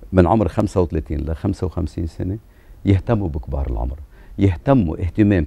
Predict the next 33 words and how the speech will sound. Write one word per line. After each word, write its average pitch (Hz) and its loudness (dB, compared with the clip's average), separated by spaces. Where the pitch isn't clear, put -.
to - 2
care 117 6
about، 73 -4
مش 113 2
بس، 110 2
مش 117 6
nursing، 117 4
مع 87 6
إنه 107 6
أعطيناهم 107 4
الإسعافات 78 -2
الأولية، 82 2
بس 80 -4
أعطيناهم 85 0
كتير 95 -2
أشياء 85 -4
مهمة 92 0
بحياتهم. 85 -4
يعني 78 -4
كيف 135 6
تتعاطى 113 2
مع 76 -8
كبير 76 -6
بالعمر، 69 -4
كيف 123 0
بتحكي - -4
معه، 90 0
كيف 113 4
بتهديه 101 0
بإيده 104 0
وبتمشي 92 -2
أنت 80 -4
وياه، 82 0